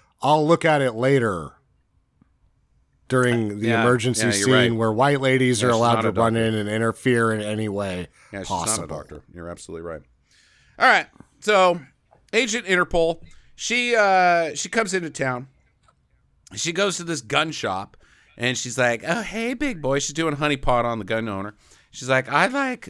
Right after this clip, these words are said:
Speaker 2: I'd like, uh, like, sixteen A R fifteens and, uh, a couple, a couple M fours and maybe a, a rocket launcher. Um, you remember that scene in Commando where he breaks into the gun store? Well, I want all that."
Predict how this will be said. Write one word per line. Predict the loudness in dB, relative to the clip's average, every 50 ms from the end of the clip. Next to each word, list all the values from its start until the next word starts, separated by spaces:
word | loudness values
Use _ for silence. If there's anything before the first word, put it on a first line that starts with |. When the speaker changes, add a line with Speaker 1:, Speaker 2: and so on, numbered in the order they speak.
| -10 -6
Speaker 2:
I'd | -6 -4 -4
like, | -4 -4 -4 -6 -6 -8
uh, | -8 -6 -4 -4 -6 -6 -8
like, | -8 -8 -8 -8 -8 -12 -16
sixteen | -14 -12 -12 -12 -10 -8 -8 -8 -6
A | -8 -8 -6 -6
R | -6 -6 -6 -6
fifteens | -8 -10 -10 -10 -10 -12 -10 -10 -10 -10 -10 -12 -14 -14 -14
and, | -12 -10 -10 -10 -10 -10 -10 -10 -10
uh, | -10 -12 -12 -14 -16 -20 -20 -20 -20 -20 _ _
a | -20
couple, | -12 -8 -8 -8 -6 -4 -4
a | -6 -6
couple | -6 -10 -10 -8 -8 -6
M | -6 -4 -6 -6 -8
fours | -10 -10 -8 -8 -6 -6 -8 -8 -8 -10
and | -10 -10 -10
maybe | -10 -10 -10 -8 -10 -10
a, | -10 -12 -12 -16 _ _
a | -12 -10 -10
rocket | -8 -6 -6 -6 -6 -8 -10 -12 -10
launcher. | -10 -10 -10 -10 -10 -10 -10 -12 -12 -16 -20 -20 -20 -10 -2
Um, | 0 2 2 2 0
you | -2 -2
remember | -2 -2 -2 -2 -2 -2
that | -4 -4 -6 -6
scene | -6 -4 -4 -4
in | -6 -6
Commando | -8 -8 -6 -6 -6 -6 -6 -6 -6 -6
where | -6 -6 -6
he | -6
breaks | -8 -8 -8 -8 -8 -8
into | -10 -10 -10
the | -10
gun | -10 -10 -10
store? | -10 -8 -8 -8 -4
Well, | -4 -4
I | -4 -2
want | -2 -2 -2 -2 -4 -4
all | -2 -2 0 0 -2
that." | -2 -2 -2 -4 -4 -6